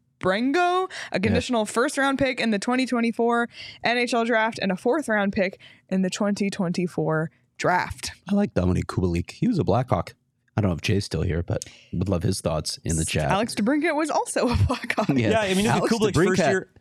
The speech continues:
Speaker 2: is amazingly well-traveled already, huh?
Speaker 3: Kubelik's got, ha-, had thirty goals in his first year there. He, that year was the year they went to the bubble playoffs, and he was,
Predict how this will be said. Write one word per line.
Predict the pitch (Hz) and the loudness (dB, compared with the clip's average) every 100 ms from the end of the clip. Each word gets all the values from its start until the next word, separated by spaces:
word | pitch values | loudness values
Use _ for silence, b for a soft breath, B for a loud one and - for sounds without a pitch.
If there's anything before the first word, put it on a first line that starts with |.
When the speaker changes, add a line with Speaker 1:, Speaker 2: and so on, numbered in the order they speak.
| _ | _
Speaker 2:
is | 113 113 | -2 2
amazingly | 117 160 165 139 113 | 2 2 2 2 2
well-traveled | 104 98 98 92 85 - | 2 2 0 0 -4 -4
already, | 69 71 - | -4 0 0
huh? | |
Speaker 3:
Kubelik's | 226 254 - | 2 -2 -2
got, | - 151 | -2 0
ha-, | 139 143 | 0 0
had | 139 120 | 0 0
thirty | 160 180 | 0 2
goals | 160 147 139 | 2 0 0
in | 135 | -2
his | 113 | 0
first | 139 131 135 | 0 0 0
year | 123 | 2
there. | 117 117 | 2 2
He, | 123 117 | 0 0
that | 113 135 - | 0 0 -2
year | 123 131 | -2 -2
was | 123 117 107 | -2 -4 -4
the | 110 | -2
year | 117 | 0
they | 110 | 0
went | 110 110 | -2 -4
to | |
the | 110 | -2
bubble | 98 110 113 | -2 0 -2
playoffs, | - 110 120 117 | 0 0 0 -2
and | 95 | -2
he | 127 | -2
was, | 117 | -2